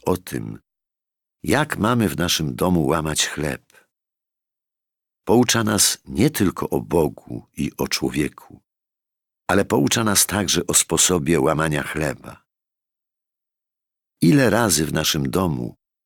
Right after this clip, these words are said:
łamiemy chleb, ażeby dać kawałek tego chleba ludziom? Tyle razy oczy nasze powinny się otworzyć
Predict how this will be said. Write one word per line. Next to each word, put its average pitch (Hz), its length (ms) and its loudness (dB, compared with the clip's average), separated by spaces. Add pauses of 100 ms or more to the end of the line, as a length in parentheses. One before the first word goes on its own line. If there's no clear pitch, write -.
łamiemy 85 460 2
chleb, - 640 -6 (560)
ażeby 85 360 0
dać - 500 0
kawałek 80 440 -2
tego 76 220 -4
chleba 76 380 -2
ludziom? 60 680 -6 (1200)
Tyle 135 260 6
razy 107 480 2
oczy 98 400 2
nasze 80 400 -2
powinny 76 460 -2
się 76 180 0
otworzyć 87 800 0